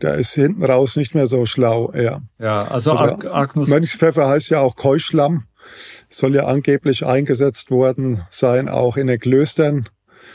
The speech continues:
Speaker 1: Ob das jetzt nur so eine Geschichte ist oder nicht, weiß ich nicht. Und da gibt's Stoffe, die können beides. Angelika zum Beispiel, Engelwurz, die hat Progesteron und Östrogen.
Speaker 2: Ja.
Speaker 1: Also deswegen muss man so ein bisschen schauen,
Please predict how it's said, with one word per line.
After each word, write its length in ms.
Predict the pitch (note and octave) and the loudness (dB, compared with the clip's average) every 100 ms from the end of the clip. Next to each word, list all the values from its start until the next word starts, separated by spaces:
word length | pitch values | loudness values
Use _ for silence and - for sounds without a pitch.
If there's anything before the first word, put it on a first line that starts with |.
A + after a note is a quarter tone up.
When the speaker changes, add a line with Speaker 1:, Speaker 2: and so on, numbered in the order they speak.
| _ _ | _ _
Speaker 1:
Ob 160 | D3 - | -10 -2
das 200 | B2+ A#2+ | -2 0
jetzt 340 | C3 - - | -2 -2 -8
nur 240 | F3 B2+ B2+ | -2 0 2
so 160 | B2+ B2+ | 0 0
eine 260 | B2 A#2+ | 0 -2
Geschichte 440 | B2 A#2 C#3 - C3+ | -2 -2 -4 0 0
ist 160 | A#2 | 2
oder 160 | C3 A#2 | 0 0
nicht, 280 | B2 B2 A2+ | 0 -4 -4
weiß 240 | A2+ A#2+ | -2 -2
ich 140 | A#2+ - | -6 -8
nicht. 240 | B2 - | -10 -4
Und 100 | B2 | 0
da 80 | B2+ | 0
gibt's 240 | C3+ - | -2 -4
Stoffe, 340 | - C#3 C#3+ C#3 | -2 0 0 -2
die 140 | A#2+ | 0
können 280 | C3 B2 A2+ | 0 -2 -2
beides. 540 | B2 C#3 F3+ - - - - - - | -2 0 0 -2 -10 -18 -20 -20 -4
Angelika 800 | B2+ A#2 A#2+ B2+ D#3 C#3 D3 C#3+ | 0 2 2 2 2 2 0 2
zum 160 | D3+ | -2
Beispiel, 420 | C3+ C#3 C3+ D3+ C3 | 2 0 2 0 2
Engelwurz, 600 | B2 C#3+ C3+ D3 D#3+ - | 0 0 2 2 2 0
die 160 | B2 A2+ | 0 2
hat 160 | - | 0
Progesteron 760 | A#2+ B2+ C3+ A#2 C3+ A#2+ B2 B2 | 0 2 2 0 2 2 2 2
und 240 | C#3 D#3+ | 0 2
Östrogen. 800 | - D3 - C#3+ C3+ C3 C3+ B2+ - _ - - - - _ _ _ _ _ _ _ _ _ | 0 0 0 0 2 2 2 -2 -10 _ -20 -20 -20 -20 _ _ _ _ _ _ _ _ _
Speaker 2:
Ja. 180 | A#2+ G#2+ | 0 2
Speaker 1:
Also 240 | A#2+ B2+ | 2 2
deswegen 380 | A#2+ A#2 C#3 C#3 | 0 2 2 2
muss 160 | D3 - | 0 2
man 160 | C#3+ | 2
so 100 | C3+ | 2
ein 80 | C3+ | 2
bisschen 320 | C#3 C3 C#3 | 0 0 -2
schauen, 640 | B2 C#3 C3 D3 D#3 D#3 | 0 2 4 2 2 -2